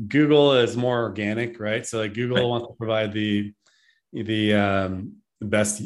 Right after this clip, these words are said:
Speaker 1: experience for the customer. So it's based on, like, reviews. It's based on proximity to, to, uh, where you're searching from.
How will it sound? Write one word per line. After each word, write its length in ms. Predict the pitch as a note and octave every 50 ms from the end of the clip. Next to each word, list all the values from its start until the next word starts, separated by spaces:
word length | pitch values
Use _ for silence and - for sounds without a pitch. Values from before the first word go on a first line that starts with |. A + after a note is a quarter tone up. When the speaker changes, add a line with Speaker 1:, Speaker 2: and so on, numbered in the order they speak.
| - -
Speaker 1:
experience 460 | G#2+ - - - A#2 G#2+ G#2+ A2 G#2+
for 100 | - G#2+
the 80 | G2+ G2+
customer. 460 | - - A2 G#2 - - A2 G#2+ A2
So 180 | G#2 - A2 G2+
it's 120 | G2+ F#2+
based 280 | - - G#2 G#2 G#2 G#2
on, 80 | A2
like, 200 | G2+ G2 G2 -
reviews. 1000 | G#2 G2+ G2 F#2 G#2 G2+ G2+ G#2 G#2 G#2 G#2 G#2 G2+ G2+ G2+ G#2 G#2 - - _ _ _ _
It's 100 | - -
based 240 | - A2 G#2 G#2 A2
on 140 | G#2 G2+ G#2
proximity 540 | - G#2 - - - A#2 G#2 G#2 G#2 G#2 G2+ G2+
to, 380 | G2+ G2+ G2 F#2+ F#2+ - - - _ - - -
to, 520 | - G2+ G2 G2 G2+ F#2+ F#2+ G2 G2 F#2+ - - _ _ _ _ _
uh, 320 | - F#2 F2+ F2 F2 E2+ - _
where 180 | - G#2 G#2+ G#2
you're 100 | G2+ G2
searching 420 | - - G#2+ G2+ G2+ - G#2 G2+
from. 520 | G2+ - G#2 G2 G2 G2 F#2+ G2 G2 F#2+